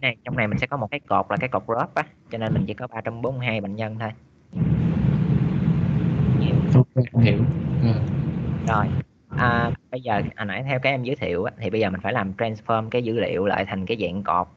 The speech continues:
Speaker 1: À, chỉ có ba thôi, tại vì cái này đang dạng ma trận mà.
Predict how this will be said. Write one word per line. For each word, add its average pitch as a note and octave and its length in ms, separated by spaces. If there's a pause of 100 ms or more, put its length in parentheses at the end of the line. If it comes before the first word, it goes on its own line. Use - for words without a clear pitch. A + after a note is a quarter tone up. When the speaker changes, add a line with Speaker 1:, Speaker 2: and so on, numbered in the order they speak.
(600)
Speaker 1:
À, A2 600 (300)
chỉ G2 100
có C#3+ 120
ba G#2+ 180 (320)
thôi, G#2+ 180 (280)
tại G2+ 80
vì G2+ 80
cái - 100
này A2 100
đang A2 160
dạng F#2 200
ma A2+ 140
trận F2+ 340
mà. G2 140